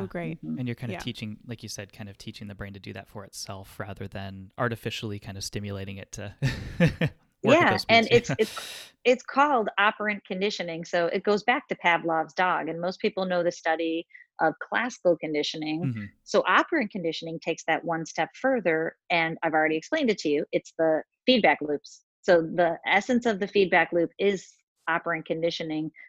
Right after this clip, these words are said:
Speaker 3: which has so many other studies, like, not even in using neurofeedback. Operant conditioning is one of the strongest ways for us to learn anything.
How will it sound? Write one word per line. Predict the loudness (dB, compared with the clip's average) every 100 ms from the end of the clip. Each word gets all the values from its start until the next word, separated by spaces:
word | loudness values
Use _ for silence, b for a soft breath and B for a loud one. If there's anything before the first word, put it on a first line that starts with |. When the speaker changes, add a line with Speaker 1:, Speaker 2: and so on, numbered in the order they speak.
| B 2
Speaker 3:
which | 6 6 4 -8 -6
has | 0 0 0
so | -2 0
many | 0 -2 2
other | 2 2 0
studies, | 0 -2 0 0 -2 -6 _
like, | -2 0
not | 2 2 4
even | 2 4 0 -4 _ -6
in | -4 -2 -2 -4
using | 0 0 0 0
neurofeedback. | 0 0 0 2 2 0 0
Operant | 0 0 -4
conditioning | -2 0 0 -2 -4
is | -4 -4
one | -4 -4
of | -2
the | -2 -4 b b _
strongest | -6 2 4 4 2 4
ways | 4 4
for | 0
us | -2 -2
to | -2
learn | 0 0 -2 -4 0
anything. | 2 2 0 -6 -8